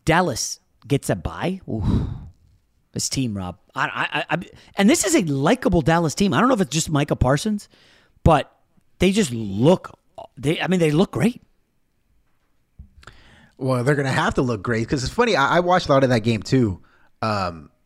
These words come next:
Speaker 2: mostly because, you know, I turned off the Raiders pretty early.
Speaker 1: Oh, we gotta
Speaker 2: Uh,
Speaker 1: get
Speaker 2: you
Speaker 1: to the
Speaker 2: know,
Speaker 1: Raiders.
Speaker 2: so,
Speaker 1: Yeah, yeah,
Speaker 2: so
Speaker 1: yeah.
Speaker 2: I, I had to watch something else. So I was watching Dallas, but, um,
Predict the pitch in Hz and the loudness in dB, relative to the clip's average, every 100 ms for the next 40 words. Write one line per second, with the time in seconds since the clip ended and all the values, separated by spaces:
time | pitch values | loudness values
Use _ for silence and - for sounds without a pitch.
0 | _ 104 107 107 120 - 110 101 98 95 | _ -12 -6 0 0 0 -4 -4 -4 -6
1 | - 98 90 82 - 95 82 87 - 107 | -6 -4 -6 -10 -12 -10 -8 -8 -8 -8
2 | 92 90 87 85 107 82 76 - 87 87 | -4 -4 -4 -8 -8 -10 -12 -10 -8 -8
3 | 95 82 156 180 190 190 160 135 - 175 | -8 -6 -2 2 4 4 2 0 2 2
4 | 160 104 90 123 180 143 110 151 147 131 | 0 -2 -4 -2 0 0 -2 -2 0 0
5 | 113 107 107 113 110 107 104 - 98 110 | 0 0 0 -2 -2 -2 -2 -2 -4 -2
6 | 123 - 107 101 107 101 85 90 127 87 | -4 -4 -4 -4 -2 -4 -6 -4 -4 -4
7 | 82 - _ - - _ - 95 135 127 | -10 -18 _ -20 -20 _ -6 2 2 2
8 | 113 98 | 0 -4